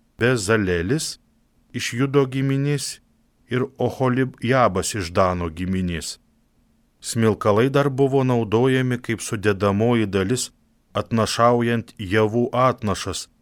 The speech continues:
kurios buvo atnašaujamos ryte ir vakare. Per susitaikymo dieną, po jaučio aukojimo, rieškučiomis užpildavo smilkalų, kad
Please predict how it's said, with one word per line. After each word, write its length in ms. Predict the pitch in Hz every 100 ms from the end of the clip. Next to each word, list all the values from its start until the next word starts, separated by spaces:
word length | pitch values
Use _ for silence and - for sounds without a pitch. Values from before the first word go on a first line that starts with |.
| _ _ _
kurios 360 | 107 104 107 87
buvo 380 | 90 113 110 -
atnašaujamos 1080 | 104 110 104 - 110 107 104 98 95 92 -
ryte 440 | 95 98 - 175 -
ir 140 | 120 110
vakare. 540 | 101 - 101 85 76 _ _ _ _ _ _ _ _ _ _ _ _ _ -
Per 120 | 127
susitaikymo 920 | - 117 - 107 135 156 - 120 104 98
dieną, 500 | 85 90 90 98 117 127 _ _ _ _
po 140 | 104
jaučio 540 | 95 120 147 120 - 110 -
aukojimo, 880 | 107 92 - 95 90 90 107 120 143 - _
rieškučiomis 840 | 101 107 98 - 180 - 151 143 -
užpildavo 680 | 117 - 139 147 131 120 113
smilkalų, 760 | - 117 110 101 - 98 95 143 160 _ _ _ -
kad 200 | 110